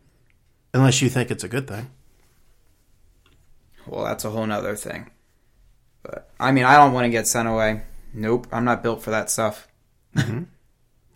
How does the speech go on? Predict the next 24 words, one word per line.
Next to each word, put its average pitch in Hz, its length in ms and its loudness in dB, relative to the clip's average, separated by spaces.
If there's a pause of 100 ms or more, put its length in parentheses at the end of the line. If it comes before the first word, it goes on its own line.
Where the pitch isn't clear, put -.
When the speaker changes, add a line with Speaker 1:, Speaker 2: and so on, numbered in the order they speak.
(180)
Speaker 1:
And 185 100 6
that 180 100 6
gets - 160 4
into 147 200 2
the 131 140 4
whole 139 180 4
war 127 340 2
hoax. 139 360 0
We'll 113 140 0
do, 117 240 0
I'll 123 160 6
do 120 160 2
an 110 80 -2
entire 101 400 -6
show 107 240 -8
about 175 240 -14
that. - 220 -16 (960)
I'm 127 60 2
not 123 100 2
saying 139 140 6
that 135 100 4
people 131 240 -2
don't 117 160 0
die 117 400 -2